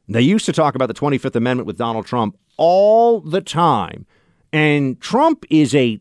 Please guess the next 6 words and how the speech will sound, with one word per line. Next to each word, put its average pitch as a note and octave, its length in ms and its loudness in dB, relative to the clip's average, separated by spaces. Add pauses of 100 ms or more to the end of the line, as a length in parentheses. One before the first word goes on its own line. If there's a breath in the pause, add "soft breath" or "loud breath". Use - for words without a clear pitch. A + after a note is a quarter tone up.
(120)
is C#3+ 180 0
like C3+ 180 -4
a A2 100 -12
dynamo B2 1160 0
of, A2+ 540 0 (560)
of G#2+ 240 -4